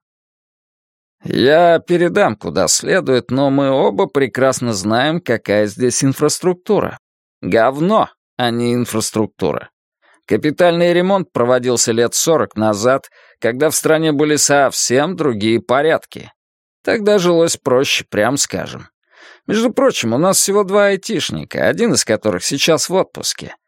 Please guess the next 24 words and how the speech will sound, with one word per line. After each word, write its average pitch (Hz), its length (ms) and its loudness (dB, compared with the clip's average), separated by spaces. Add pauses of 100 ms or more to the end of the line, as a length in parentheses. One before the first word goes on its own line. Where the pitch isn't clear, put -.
(200)
Всё 180 220 0
компьютерное 170 720 0
оборудование 160 680 2
давно 120 400 0
устарело, 120 680 2
да 117 140 0
и 107 120 0
генераторы 113 680 0
тоже. - 460 -10 (300)
И 131 140 0
вы 135 220 2
в - 100 -12
курсе». - 560 -2 (1200)
Миссис 127 580 -2
Сиксби 131 520 0
была 135 460 0
в - 100 -16
курсе. - 600 -8 (640)
Проблема 139 460 2
заключалась 143 680 0
не 147 140 2
в 139 60 -4
слабом 120 460 -2
финансировании, 131 1000 0